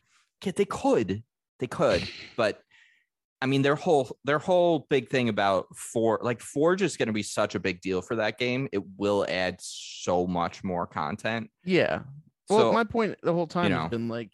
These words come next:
Speaker 2: and that's a big multiplayer thing, is the Forge stuff.
Speaker 1: Yes.
Speaker 2: But, like, my point is, like, for Halo, like, it's not about necessarily, like, the campaigns for me. I know it is, like, a little bit for a lot of people. Like, it's, it's always been about, like, this is a multiplayer game and there's so many different choices on what to do.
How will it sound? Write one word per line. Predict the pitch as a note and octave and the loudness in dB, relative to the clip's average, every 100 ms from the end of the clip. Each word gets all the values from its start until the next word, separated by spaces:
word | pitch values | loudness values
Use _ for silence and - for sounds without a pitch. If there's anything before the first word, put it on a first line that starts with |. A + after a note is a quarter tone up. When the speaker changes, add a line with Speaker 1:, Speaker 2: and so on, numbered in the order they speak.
| - | -8
Speaker 2:
and | C#3+ | -4
that's | D3 D3 | -2 -2
a | B2+ | -2
big | C3+ B2+ | -4 -6
multiplayer | C3+ C#3+ B2 F#2+ G2 | -6 -8 -8 -8 -8
thing, | D2+ | -10
is | F2 | -10
the | G#2+ | -12
Forge | - E3 A2+ | -4 -4 -4
stuff. | - - - - | -6 -8 -8 -6
Speaker 1:
Yes. | - F2 - - | -4 -4 -4 -2
Speaker 2:
But, | B2+ | 0
like, | A#2+ _ - | 0 _ -4
my | D3 | -4
point | D3+ F3 | 0 0
is, | D3+ C#3 | 0 0
like, | B2+ - _ | -4 -6 _
for | - | -6
Halo, | C3+ D3+ E3+ C#3 B2 A#2+ B2 - | -2 0 0 0 0 -2 -6 -8
like, | B2+ | -6
it's | A#2+ - | -4 -2
not | D3 | 0
about | A#2+ B2+ B2+ C3 - | 0 0 -2 -2 -8
necessarily, | A#2+ - - A#2 A#2+ A2+ | -14 -8 -2 0 0 -2
like, | A2 | -6
the | F#2+ | -10
campaigns | - A2+ G#2+ B2+ C#3 - | -8 -8 -4 -4 -4 -6
for | D3+ | -4
me. | D3+ D#3+ E3 _ | -4 -4 -8 _
I | C3+ | 0
know | C3+ | 2
it | B2 | 0
is, | B2 | -4
like, | A#2+ A#2 | -8 -6
a | C3+ | -4
little | D#3 D3 | -2 -2
bit | A2 - | -4 -8
for | G2 | -4
a | |
lot | G#2 B2 | -2 -4
of | |
people. | G#2+ A2+ | -6 -8
Like, | A2 | -8
it's, | A2+ _ | -10 _
it's | C#3 | -4
always | D3+ D3 | 0 0
been | C#3 | 0
about, | C3+ | 0
like, | A#2+ A2 _ _ _ _ | 0 -4 _ _ _ _
this | D3+ C#3+ | -6 -4
is | C#3+ | -2
a | C#3 | 0
multiplayer | C3+ C#3 C3+ C#3 B2 B2 | 0 -4 -6 -4 -2 -4
game | A#2+ A#2+ | -8 -10
and | A#2+ | -10
there's | A#2 - | -12 -8
so | B2 | -6
many | A#2 | -6
different | B2 A#2+ - | -8 -10 -8
choices | B2+ A#2 A2 | -6 -6 -6
on | A#2+ | -6
what | - | -6
to | G#2 | -8
do. | G2 A2+ | -6 -6